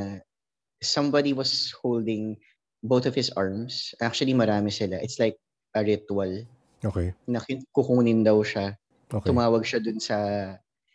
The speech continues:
Speaker 1: Nung nagising siya, tumawag siya sa amin, sa landline namin. Sabi niya, "Ah, Red, pasundo dito. Hindi ko na kaya."
Speaker 2: Oo.
Speaker 1: Ah, apat sila.
Speaker 2: Okay.
Speaker 1: Tas, yung time na pagbukas ko ng room na ganyan, it felt like
Speaker 2: Ang dami.
Speaker 1: may mga lumabas.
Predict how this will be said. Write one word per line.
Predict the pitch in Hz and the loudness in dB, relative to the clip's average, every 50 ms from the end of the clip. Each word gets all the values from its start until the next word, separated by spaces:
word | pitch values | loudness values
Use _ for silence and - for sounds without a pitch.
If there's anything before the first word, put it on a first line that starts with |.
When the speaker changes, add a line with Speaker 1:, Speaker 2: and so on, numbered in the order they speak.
| _ _ | _ _
Speaker 1:
Nung | - 143 143 147 143 | -4 -2 -2 0 -2
nagising | 143 147 139 - 156 139 | -2 -2 -4 -4 -4 -4
siya, | 135 131 127 | -4 -4 -6
tumawag | 117 - 117 117 113 110 110 | -4 -4 -4 -2 -2 -2 -4
siya | 107 - - | -4 -6 -8
sa | - 107 104 | -8 -6 -6
amin, | 101 98 95 | -6 -6 -8
sa | 98 - - 101 | -8 -6 -4 -2
landline | 101 98 98 92 95 98 95 95 95 92 92 | -2 -2 -4 -4 -6 -8 -8 -6 -8 -10 -10
namin. | 90 _ _ _ - | -12 _ _ _ -16
Sabi | - 95 95 95 | -12 -12 -10 -12
niya, | 90 - _ _ _ _ _ _ _ _ _ _ _ _ _ - | -12 -14 _ _ _ _ _ _ _ _ _ _ _ _ _ -2
"Ah, | 107 110 110 110 110 | 0 0 2 2 2
Red, | 110 123 117 107 - | 4 2 2 2 0
pasundo | 120 120 - 120 110 107 107 104 | -2 0 2 2 2 4 4 2
dito. | 101 98 95 95 - - 101 98 | 2 0 -4 -6 -4 -4 -4 -4
Hindi | - 107 101 92 - | -4 -6 -6 -6 -4
ko | 101 | -4
na | 98 95 | -4 -2
kaya." | 92 98 92 87 87 90 92 101 - _ _ - 117 | -2 -2 -4 -4 -4 -6 -10 -12 -16 _ _ -4 0
Speaker 2:
Oo. | 110 110 110 | 2 4 4
Speaker 1:
Ah, | 107 98 - | 4 4 2
apat | - 101 104 - 101 95 - | 0 -2 -2 -2 -4 -6 -6
sila. | - - 95 - - 92 120 - _ _ _ _ _ _ _ _ _ _ | -6 -8 -8 -8 -8 -12 -12 -14 _ _ _ _ _ _ _ _ _ _
Speaker 2:
Okay. | - 98 - 90 85 82 | -8 -6 -4 -4 -4 -2
Speaker 1:
Tas, | - 151 - - - - - - - - _ | -2 -2 -2 -2 -4 -6 -8 -10 -14 -14 _
yung | - 147 151 175 180 185 180 | 0 2 4 4 4 4 4
time | - 180 180 180 | 2 4 4 4
na | 180 165 | 2 2
pagbukas | 156 147 127 131 131 127 135 131 - - | 2 2 2 4 4 4 4 2 2 2
ko | - | 2
ng | 143 131 127 120 117 | 2 4 4 4 4
room | 113 113 127 123 120 117 | 4 4 4 4 4 2
na | 113 110 | 2 0
ganyan, | 101 104 98 98 95 90 87 85 90 92 _ _ _ - - - _ _ _ _ - | 0 -2 -2 -2 -4 -6 -8 -12 -16 -20 _ _ _ -20 -20 -20 _ _ _ _ -4
it | 147 143 - _ _ _ | -4 -4 -4 _ _ _
felt | - - - - 160 160 156 - - 151 | -12 -4 2 2 4 4 2 0 0 2
like | 147 143 143 - - - _ _ - | 4 4 2 0 -4 -20 _ _ 0
Speaker 2:
Ang | - 123 | 2 4
dami. | 107 104 101 101 101 92 - _ | 4 6 6 4 4 2 0 _
Speaker 1:
may | - 139 151 151 156 | 0 2 4 4 4
mga | 151 151 147 147 143 | 4 4 4 4 4
lumabas. | 135 117 117 - _ _ - - - - - - | 4 4 2 0 _ _ -12 -10 -10 -10 -10 -8